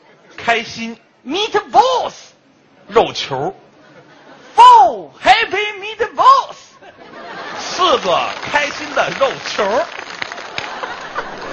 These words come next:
Speaker 1: 四个开心的肉球。
Speaker 2: 怎么样，诸位？
Speaker 1: 啊。
Speaker 2: 我这水平，你们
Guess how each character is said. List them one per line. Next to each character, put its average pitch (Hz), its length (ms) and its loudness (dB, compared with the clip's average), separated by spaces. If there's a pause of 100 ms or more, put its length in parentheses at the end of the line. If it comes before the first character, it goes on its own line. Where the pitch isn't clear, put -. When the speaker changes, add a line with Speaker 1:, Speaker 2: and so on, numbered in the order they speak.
(880)
Speaker 1:
四 339 240 4
个 190 260 -2
开 311 180 0
心 - 140 -10
的 254 140 -2
肉 233 240 -2
球。 202 200 -6 (400)
Speaker 2:
怎 415 100 2
么 277 120 2
样， 508 160 2
诸 466 120 -6
位？ 440 80 4 (340)
Speaker 1:
啊。 339 320 -2
Speaker 2:
我 427 160 2
这 494 160 -4
水 392 100 -12
平， 370 80 -10
你 403 400 -6
们 359 40 0